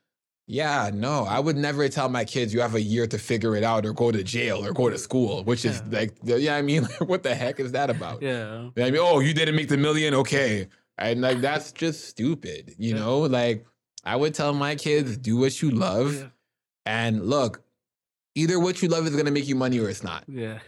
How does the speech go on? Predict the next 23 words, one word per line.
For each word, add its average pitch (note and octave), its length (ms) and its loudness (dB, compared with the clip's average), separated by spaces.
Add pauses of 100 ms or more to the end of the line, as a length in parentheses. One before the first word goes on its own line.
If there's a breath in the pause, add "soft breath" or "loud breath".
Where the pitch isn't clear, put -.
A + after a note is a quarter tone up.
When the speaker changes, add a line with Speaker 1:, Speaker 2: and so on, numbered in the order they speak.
(100)
Speaker 2:
exactly. C#3+ 560 -12
Speaker 1:
That's C3+ 180 0
the D#3 80 0
truth. - 400 -2 (460)
Speaker 2:
Yeah, C3 140 -2
man. A#2+ 280 -2 (240)
Speaker 1:
Like, B2+ 260 -2
I'm D3 220 0
sh-, C#3 140 -4
like, C3+ 300 0 (340)
you D#3 140 4
doing F3+ 220 2
this E3+ 160 -2
podcast, C#3 540 0
I'm C3 80 0
sure D#3 240 0
you're D3 140 2
not C3+ 440 0 (420)
getting A#2 600 2 (880)
all C#3 180 4
the C3+ 80 4
money C3 280 2
now, A2 400 -4